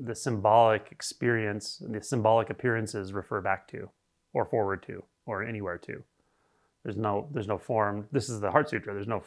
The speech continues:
there's no form. There's no world. Um, there's no position. There's no stance, no background, no basis.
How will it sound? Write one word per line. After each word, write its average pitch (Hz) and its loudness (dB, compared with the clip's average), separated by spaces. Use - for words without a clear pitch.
there's 107 -6
no 110 -2
form. 110 4
There's 95 -4
no 101 -4
world. 95 0
Um, 92 -6
there's 113 0
no 110 4
position. 98 -2
There's 147 -12
no 95 -2
stance, - -4
no 101 -8
background, 98 -2
no 107 0
basis. 98 -4